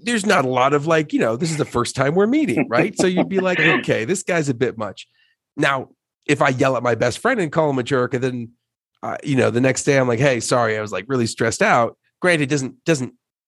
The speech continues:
Speaker 1: justify me in saying that, but he's not gonna stop being my friend because there's one time I said a jerk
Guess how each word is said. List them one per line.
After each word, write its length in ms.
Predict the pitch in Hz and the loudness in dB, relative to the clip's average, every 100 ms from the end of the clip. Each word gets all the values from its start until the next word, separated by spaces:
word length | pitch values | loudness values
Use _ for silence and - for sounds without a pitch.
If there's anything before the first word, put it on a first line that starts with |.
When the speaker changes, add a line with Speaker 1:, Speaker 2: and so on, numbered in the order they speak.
| - | -14
Speaker 1:
justify 640 | 113 127 151 - 113 143 113 | -4 -2 -2 -4 -2 -2 -4
me 120 | 107 | -6
in 80 | 107 | -6
saying 300 | - 285 170 | -2 0 0
that, 220 | 117 113 _ _ - | -2 -4 _ _ -16
but 460 | 104 190 151 - _ - | -2 2 2 0 _ -6
he's 220 | 139 151 | -2 0
not 180 | 165 147 | 0 0
gonna 120 | - | -2
stop 300 | - 139 117 | 0 -2 -2
being 200 | 131 120 | -4 -2
my 160 | 113 107 | -2 -2
friend 400 | - 151 117 110 | 2 2 2 -2
because 340 | 117 135 110 | 0 0 2
there's 260 | 117 107 - _ _ | 0 -2 -6 _ _
one 280 | - 123 160 | -6 0 2
time 280 | 135 143 131 | 2 0 0
I 40 | |
said 180 | 120 127 | 0 0
a 40 | 113 | -2
jerk 380 | 120 135 113 | 0 0 0